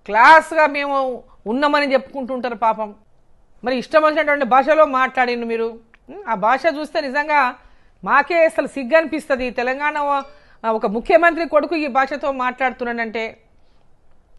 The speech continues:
మా నోటితో వాటిని తిరిగి ఉచ్చరించే కూడా మంచిగా అనిపిస్తలేదు.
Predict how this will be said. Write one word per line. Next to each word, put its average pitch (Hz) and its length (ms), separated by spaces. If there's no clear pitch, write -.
మా 226 160
నోటితో 311 420
వాటిని 302 280
తిరిగి 285 180
ఉచ్చరించే 320 500
కూడా 320 140
మంచిగా 285 300
అనిపిస్తలేదు. 226 680